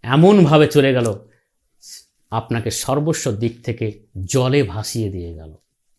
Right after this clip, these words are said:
যার জন্য আপনি বাকি সময়গুলো সময় নষ্ট করেছেন,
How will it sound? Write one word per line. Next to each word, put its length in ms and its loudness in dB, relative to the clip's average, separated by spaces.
যার 280 4
জন্য 220 6
আপনি 300 2
বাকি 320 2
সময়গুলো 480 4
সময় 440 0
নষ্ট 380 -4
করেছেন, 360 -6